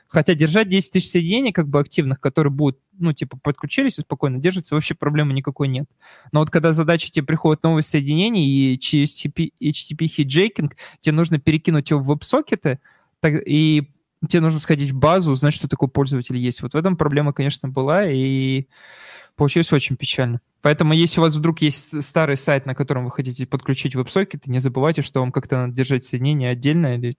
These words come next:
наверное, сейчас с сервис-воркерами это можно делать. Даже очень красиво. Чтобы вот эти вот переходы, когда вы нажимаете, и вкладочки,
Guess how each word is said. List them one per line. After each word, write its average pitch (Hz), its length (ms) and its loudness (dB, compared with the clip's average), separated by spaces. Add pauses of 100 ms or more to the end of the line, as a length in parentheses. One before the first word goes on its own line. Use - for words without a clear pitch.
(140)
наверное, 139 580 2
сейчас 131 200 0
с - 40 -4
сервис-воркерами 139 680 0
это 123 120 -4
можно 127 280 -4
делать. 123 360 -2 (1000)
Даже 131 180 -2
очень - 180 -4
красиво. 127 400 -4
Чтобы 135 220 -2
вот 147 160 2
эти 156 160 2
вот 135 140 -2
переходы, 175 400 2
когда 135 240 0
вы 123 80 0
нажимаете, 139 600 0
и 127 200 -2
вкладочки, 131 580 -4